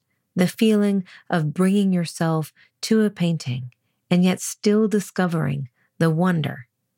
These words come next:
that is there. Edward Hopper Study,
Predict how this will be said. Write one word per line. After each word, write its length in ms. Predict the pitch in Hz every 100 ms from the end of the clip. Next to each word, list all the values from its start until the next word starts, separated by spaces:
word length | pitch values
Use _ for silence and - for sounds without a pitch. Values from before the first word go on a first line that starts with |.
| -
that 180 | 160 147
is 120 | 135
there. 420 | 147 151 - - _ _ _ _ _ _ _ _ _ _ _ _ _ _ _ _ _ _ _ _ _ _ _ -
Edward 420 | 214 208 226 220
Hopper 440 | 185 - 190 - 160
Study, 500 | - 156 151 147